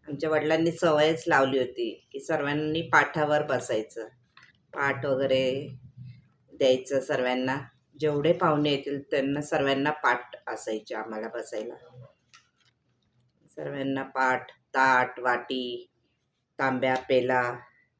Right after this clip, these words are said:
यामध्येच जेवण द्यायचे. आई,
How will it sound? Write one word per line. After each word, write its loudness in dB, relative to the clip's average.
यामध्येच -4
जेवण -2
द्यायचे. -10
आई, 0